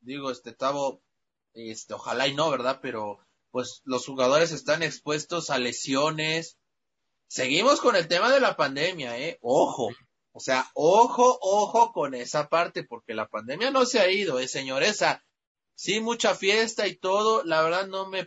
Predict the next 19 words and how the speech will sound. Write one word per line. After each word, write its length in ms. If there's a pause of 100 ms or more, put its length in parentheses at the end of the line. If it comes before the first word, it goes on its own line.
(120)
puse 420
a 60
ver 240
detenidamente. 880
Me 140
parece 440
que 160
no. 300 (340)
En 160
la 140
ceremonia 560
ya 160
no 60
había 220
tanta 300
gente 320
con 160
cubrebocas, 720
¿eh? 160